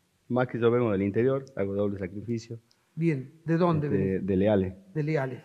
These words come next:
Speaker 1: Más sería el primer atleta buscando estadística que compita ho-, hoy, digamos, en un cruce de, de esta, de esta competencia, digamos.
Speaker 2: Ujú. Recordemos, el cruce es de
Speaker 1: De Cafayate, Salta,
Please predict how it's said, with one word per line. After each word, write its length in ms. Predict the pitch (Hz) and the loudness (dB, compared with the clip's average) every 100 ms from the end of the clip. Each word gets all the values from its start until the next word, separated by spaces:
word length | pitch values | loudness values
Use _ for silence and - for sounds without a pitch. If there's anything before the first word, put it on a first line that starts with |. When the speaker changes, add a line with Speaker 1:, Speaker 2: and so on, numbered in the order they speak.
| _ _ _ | _ _ _
Speaker 1:
Más 360 | 101 98 98 92 | -10 -6 -6 -8
sería 260 | - 98 | -6 -4
el 100 | 98 | -4
primer 320 | 90 101 104 101 | -6 -4 -2 0
atleta 840 | 95 95 101 101 - 95 87 85 - _ _ | -2 -2 0 0 0 -2 -2 -8 -16 _ _
buscando 360 | 92 107 98 92 | -12 -6 -4 -4
estadística 680 | 92 98 107 104 113 98 | -4 0 0 -2 -4 -4
que 400 | 90 85 82 82 92 _ _ | -4 -8 -8 -12 -18 _ _
compita 800 | - 92 92 101 98 - 101 92 | -8 -8 -6 -8 -8 -4 -2 -2
ho-, 400 | 87 87 - 90 | -4 -8 -8 -4
hoy, 160 | 95 107 | -2 -2
digamos, 500 | 110 101 104 104 95 | -2 -2 -2 -4 -6
en 120 | 87 - | -8 -10
un 160 | 92 87 | -10 -8
cruce 580 | 92 104 104 87 85 85 _ _ _ _ _ _ _ _ - | -4 -4 -4 -8 -8 -12 _ _ _ _ _ _ _ _ -6
de, 100 | 92 | -2
de 80 | |
esta, 160 | 92 92 | -2 -2
de 180 | 87 85 | -4 -4
esta 180 | 95 92 | -4 -6
competencia, 600 | 85 90 - 107 101 87 | -8 -10 -8 -8 -8 -6
digamos. 300 | 151 147 131 | -4 -4 -6
Speaker 2:
Ujú. 100 | - _ _ _ | -12 _ _ _
Recordemos, 580 | 170 170 196 220 196 180 | 0 2 4 4 4 4
el 60 | |
cruce 380 | 175 220 214 233 | 2 -2 0 2
es 120 | 220 | 2
de 400 | 190 233 269 - - - _ _ _ _ | 2 2 0 -6 -18 -20 _ _ _ _
Speaker 1:
De 400 | - 92 95 95 92 | -6 0 2 2 0
Cafayate, 560 | 101 117 110 127 131 | -2 0 2 2 2
Salta, 720 | 120 131 143 147 160 170 - | 0 4 4 4 0 0 -6